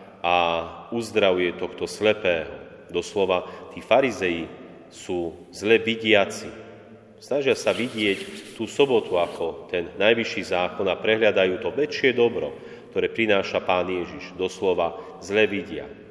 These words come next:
Prehliadajú samotného Boha medzi sebou. A toto je naozaj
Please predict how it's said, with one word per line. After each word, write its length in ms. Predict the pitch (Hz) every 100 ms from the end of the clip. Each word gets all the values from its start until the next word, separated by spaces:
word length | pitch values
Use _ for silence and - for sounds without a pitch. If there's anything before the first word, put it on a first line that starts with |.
| - -
Prehliadajú 560 | 110 107 98 92 87
samotného 720 | - 117 117 107 110 101 92
Boha 320 | 85 117 98 82
medzi 240 | 80 80
sebou. 460 | - 87 78 67 - - - - -
A 100 | -
toto 220 | - 104 98
je 60 |
naozaj 560 | 87 98 107 90 76